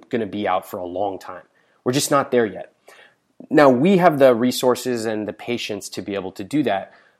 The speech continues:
but we also know that by the time it comes out, we can virtually guarantee it will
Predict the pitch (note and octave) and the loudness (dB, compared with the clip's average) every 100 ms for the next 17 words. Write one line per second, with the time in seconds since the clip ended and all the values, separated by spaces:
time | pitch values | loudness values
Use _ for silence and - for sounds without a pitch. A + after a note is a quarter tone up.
0 | - C#3 C#3 D#3 D3+ D#3+ C#3 C#3 A#2+ G#2 | 0 4 6 8 6 4 2 2 2 0
1 | G#2+ G#2 - B2 B2 - G#2+ G2+ A2+ G#2 | -2 -4 -6 -6 -6 -6 -6 0 2 2
2 | - A2+ A#2 B2 A2 A#2+ - B2 A2+ G2+ | -4 -8 -6 -6 -4 -4 -4 -4 -2 -4
3 | G2+ G2+ G2 - F#2+ F2+ F#2 F2+ F2 E2 | -6 -6 -8 -10 -10 -10 -10 -8 -8 -8